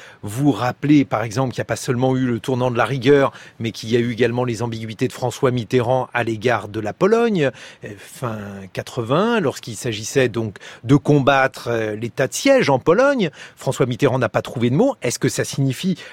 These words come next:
là aussi, que, euh, les intellectuels de gauche sont, euh, nécessairement déçus par les expériences politiques de gauche, Pierre Rosanvallon ?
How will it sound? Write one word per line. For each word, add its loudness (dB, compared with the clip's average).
là 4
aussi, 0
que, 4
euh, -2
les -4
intellectuels 0
de -2
gauche 0
sont, -2
euh, 0
nécessairement 0
déçus 4
par 0
les 2
expériences 0
politiques -2
de -2
gauche, 2
Pierre -4
Rosanvallon ? -2